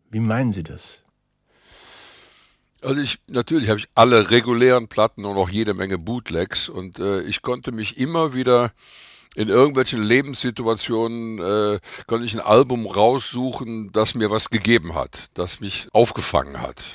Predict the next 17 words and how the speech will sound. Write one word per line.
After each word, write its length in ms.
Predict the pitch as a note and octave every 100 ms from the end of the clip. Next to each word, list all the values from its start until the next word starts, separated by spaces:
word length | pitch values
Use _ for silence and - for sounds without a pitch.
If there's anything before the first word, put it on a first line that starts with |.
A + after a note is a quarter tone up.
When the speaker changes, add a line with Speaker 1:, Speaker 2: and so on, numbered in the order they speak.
| - _ _ - - - -
Speaker 2:
Und 200 | - -
ich, 120 | - - - - -
kann 160 | D#2+
ich 140 | - -
fast 260 | G#2+ -
therapeutisch, 760 | F#2+ E2 D#2+ F2 E2+ E2+ - -
äh, 420 | F2 E2+ E2+ E2+ F2 _ _ _ _ _ _ - -
benutzen, 460 | - F#2 A2+ - F2+
wenn 100 | D#2+
ich 80 | -
das 220 | E2 F#2
wollte. 560 | F#2 F#2+ F#2 D2+ D#2+ - _ - - - - - -
Dylan 420 | A#2+ C3+ D3 C3+ -
zeigt 340 | - C#3+ D3 C#3+
mir 100 | C3
immer 320 | D#3+ E3+ E3
wieder 380 | D3+ C#3 C3+